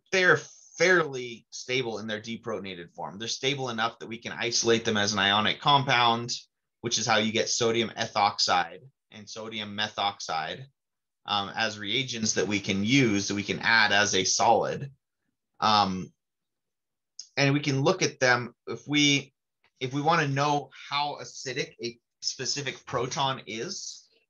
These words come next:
Um, there's, and this is another really common class of standardized test question for, for organic chemistry is, um,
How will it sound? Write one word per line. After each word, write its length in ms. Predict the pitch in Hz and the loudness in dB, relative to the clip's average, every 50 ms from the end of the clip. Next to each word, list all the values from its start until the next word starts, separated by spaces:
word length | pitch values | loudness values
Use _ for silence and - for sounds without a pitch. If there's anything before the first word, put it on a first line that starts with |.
| _ _ _ _ _ _ - | _ _ _ _ _ _ -2
Um, 260 | 120 117 113 113 113 | -2 -2 -2 -2 -2
there's, 280 | 127 127 127 117 - - - - - - - - - - - - - - - _ _ _ - - - _ _ _ | -2 -2 -2 -4 -6 -10 -14 -16 -16 -16 -18 -18 -18 -16 -16 -16 -16 -18 -20 _ _ _ -20 -20 -20 _ _ _
and 160 | - 135 135 135 | 2 4 6 6
this 160 | 139 135 143 | 6 6 4
is 100 | 135 127 | 4 4
another 440 | 120 117 117 127 135 131 131 120 117 | 4 4 6 4 6 6 6 4 4
really 340 | 117 135 147 147 139 139 | 2 0 0 0 0 0
common 560 | - - - 131 131 131 131 131 123 120 117 113 _ | -2 0 0 2 4 4 4 2 0 -2 -2 -8 _
class 400 | - 107 98 107 113 113 - - - - | -8 -6 -4 -4 -4 -6 -8 -12 -8 -4
of 320 | 107 107 104 104 101 101 | -2 0 0 -2 -2 -4
standardized 680 | 101 - - 113 107 110 107 107 104 104 104 - - - | -8 -8 -6 -4 -4 -4 -2 -2 0 -2 -2 -2 -4 -2
test 260 | 107 107 - - - | 0 0 0 -2 0
question 500 | - 135 123 123 - - 143 139 147 151 | 2 4 4 4 4 2 2 0 0 -2
for, 520 | - - - 117 107 107 110 107 107 - _ - | -4 -2 2 4 4 4 4 2 0 -6 _ -4
for 100 | 120 110 | -2 -2
organic 380 | 110 113 110 107 113 120 120 123 | 0 0 0 0 0 0 0 0
chemistry 400 | 131 127 135 - - 147 147 - | -2 -2 0 0 0 0 0 0
is, 480 | - - 113 220 214 - - - - _ _ _ _ _ _ - | -2 -4 -8 -12 -12 -12 -12 -14 -16 _ _ _ _ _ _ -8
um, 480 | 107 113 110 107 104 101 101 107 - | -4 -2 -2 -2 -4 -4 -8 -12 -14